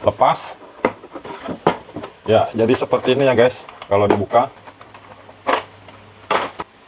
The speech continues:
Ya, jadi ada reflektornya. Dan di sini mendapat lampunya ya,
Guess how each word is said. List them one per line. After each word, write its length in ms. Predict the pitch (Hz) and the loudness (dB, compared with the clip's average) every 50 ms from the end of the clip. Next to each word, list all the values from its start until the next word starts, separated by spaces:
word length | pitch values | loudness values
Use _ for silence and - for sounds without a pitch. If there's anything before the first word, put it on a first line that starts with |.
| - - - - - - - - - - - - - - - - - - - - - - - - - - - 104 | -20 -20 -18 -18 -18 -18 -18 -20 -20 -20 -18 -18 -18 -18 -18 -18 -18 -18 -20 -20 -20 -20 -20 -20 -18 -8 0 2
Ya, 320 | 104 110 101 92 - - - - - - 92 | 2 2 2 0 -2 -6 -12 -20 -14 -6 -2
jadi 480 | 98 95 92 110 123 131 113 110 110 | 0 0 2 2 2 2 4 4 4
ada 400 | 104 104 104 104 101 101 104 104 104 - | 6 6 6 6 6 4 4 2 0 -2
reflektornya. 800 | - 107 104 - 113 110 107 - 113 110 107 110 120 135 160 - - _ _ - - - - - - - - - - | 0 0 0 2 0 0 2 4 4 4 4 4 0 -2 -4 -4 -10 _ _ -20 -20 -20 -20 -20 -20 -20 -20 -10 -2
Dan 160 | - 135 156 | 0 2 4
di 80 | 165 156 | 4 4
sini 240 | 147 151 151 156 | 4 4 2 2
mendapat 560 | 170 175 165 151 143 139 143 151 151 151 151 - - - - | 2 2 4 6 6 6 6 6 4 4 2 0 -4 -2 2
lampunya 480 | 135 139 139 - 151 151 143 175 165 | 2 2 2 2 0 0 2 2 0
ya, 120 | 143 151 | 2 0